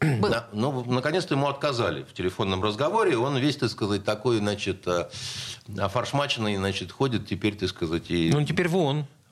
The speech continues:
Speaker 2: значит, говорит в оон гадости про нашу страну. Ну, и пусть ходит, геронтофил. Вот, значит, а, а, после этих референдумов речь пойдёт не о, а, самопровозглашённых республиках, признанных нами,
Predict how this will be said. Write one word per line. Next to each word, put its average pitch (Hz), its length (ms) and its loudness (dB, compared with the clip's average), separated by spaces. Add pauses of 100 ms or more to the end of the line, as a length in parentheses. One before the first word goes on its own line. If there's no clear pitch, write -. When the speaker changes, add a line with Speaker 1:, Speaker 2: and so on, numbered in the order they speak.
(140)
Speaker 2:
значит, 92 380 0
говорит 110 380 2
в 98 60 -2
оон 113 200 2
гадости 101 380 -2
про 87 160 0
нашу 95 220 -2
страну. 82 480 -4
Ну, 180 240 -2
и 117 220 0
пусть 95 240 -2
ходит, 71 380 -6
геронтофил. 85 680 -2 (600)
Вот, 107 380 2
значит, 117 400 -2
а, - 80 0
а, 120 720 0 (120)
после 190 400 4
этих 190 220 0
референдумов 113 720 0 (920)
речь 160 280 0
пойдёт 156 520 0
не 156 280 2
о, 139 520 0
а, 110 420 0
самопровозглашённых 151 1200 0 (140)
республиках, 110 840 -2
признанных 98 680 2
нами, 107 400 -2